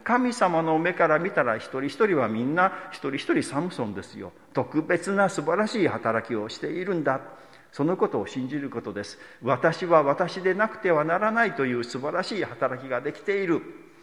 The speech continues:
まあ、それは私たちが天に帰ってからですね、わかるという場合が多いかもしれません。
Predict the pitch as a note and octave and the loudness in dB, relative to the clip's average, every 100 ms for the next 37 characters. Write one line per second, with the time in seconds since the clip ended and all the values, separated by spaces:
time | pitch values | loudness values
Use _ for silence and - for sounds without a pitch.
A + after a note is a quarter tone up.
0 | - - A#2 - C3 F3 F#3+ F#3 - - | -20 -14 -12 -6 -2 2 4 4 2 -10
1 | - - - - A#2+ A#2 A#2 G#2+ G#2+ - | -16 -18 -14 -8 -6 -6 -10 -6 -4 0
2 | C3+ A#2+ A2+ A#2+ B2 - - C3+ - - | 0 -2 -2 0 0 -2 -6 -6 2 6
3 | C#3 F#2+ - C3+ B2+ G2 - - - A2+ | 6 6 -2 0 0 -2 -8 -12 -6 -2
4 | C3 D#3 A#3 C3 G#2+ F#2 A2 A2 A2+ A2+ | 2 2 0 -2 -2 -2 -2 -2 -2 4
5 | F3+ F3+ B2+ G#2 G2 - A2 A2 - C3 | 8 8 8 -2 -6 -8 -6 -6 -2 -4